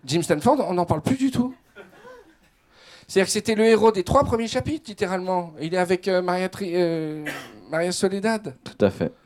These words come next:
Speaker 2: C'est son cœur.
Speaker 1: Qui est Team Maria Soledad ici ? Pas beaucoup, vous avez changé, hein. Eh ouais, moi je suis plus Maria Soledad que Esmeralda Trinidad. C'était le fiancé, c'était, euh, la petite, la petite, euh, turlute en voiture, c'était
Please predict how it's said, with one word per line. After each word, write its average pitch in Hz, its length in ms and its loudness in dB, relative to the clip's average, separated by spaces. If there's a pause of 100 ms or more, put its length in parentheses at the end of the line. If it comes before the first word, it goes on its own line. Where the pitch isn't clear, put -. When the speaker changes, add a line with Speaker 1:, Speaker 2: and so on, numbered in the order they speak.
(380)
Speaker 2:
C'est - 180 -12
son 87 80 -6
cœur. - 220 2
Speaker 1:
Qui 220 180 2
est 214 60 0
Team 190 240 -8
Maria 156 260 -4
Soledad 135 400 -8 (100)
ici ? 127 180 -20 (1500)
Pas 92 100 -8
beaucoup, 101 320 -14
vous 98 80 -10
avez 104 120 -2
changé, 117 300 -6
hein. 107 140 -12 (920)
Eh 131 120 2
ouais, 156 440 2
moi 127 100 -6
je 127 40 -6
suis 131 100 -8
plus - 280 -10
Maria 120 280 -4
Soledad 120 420 -6
que - 80 -16
Esmeralda 110 420 -8
Trinidad. 135 480 -4
C'était 127 240 -6
le 123 120 2
fiancé, 131 640 0
c'était, 127 280 -6
euh, 120 240 2
la 113 80 -6
petite, 123 320 -18
la 117 60 -8
petite, - 280 -14
euh, 120 100 -2
turlute 120 440 -6
en 110 160 -2
voiture, 123 460 -8
c'était 113 320 -10